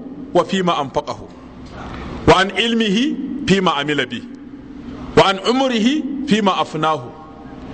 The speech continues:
Wa an jismihi, fima ablahu.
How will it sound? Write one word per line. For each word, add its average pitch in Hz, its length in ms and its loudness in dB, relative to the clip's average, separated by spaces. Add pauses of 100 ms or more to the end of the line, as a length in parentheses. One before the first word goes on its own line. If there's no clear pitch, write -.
(200)
Wa 156 160 10
an 214 200 2
jismihi, 254 920 2
fima 185 280 6
ablahu. 117 380 -2